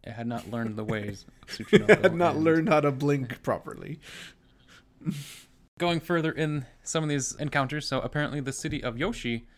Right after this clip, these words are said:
Speaker 1: they went the Hodag route. They had a Tsuchinoko on display in a glass box in their visitor center.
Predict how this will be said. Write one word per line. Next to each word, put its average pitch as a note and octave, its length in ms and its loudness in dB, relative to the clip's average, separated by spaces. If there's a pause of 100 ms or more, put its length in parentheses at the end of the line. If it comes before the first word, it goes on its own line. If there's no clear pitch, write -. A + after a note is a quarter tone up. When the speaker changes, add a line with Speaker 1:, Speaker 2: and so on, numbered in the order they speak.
(120)
Speaker 1:
they C#3+ 240 0
went E3 320 -2
the C3 100 -2
Hodag C3+ 480 0
route. A#2+ 340 -2 (300)
They C3+ 200 -4
had D#3 260 -2
a D#3 160 -2
Tsuchinoko E3 640 -6
on D3 200 -6
display C#3 480 -6
in C3+ 200 -6
a B2+ 120 -6
glass C#3 480 -8
box - 560 -10
in B2+ 140 -8
their B2 100 -6
visitor E3 360 -8
center. B2+ 560 -6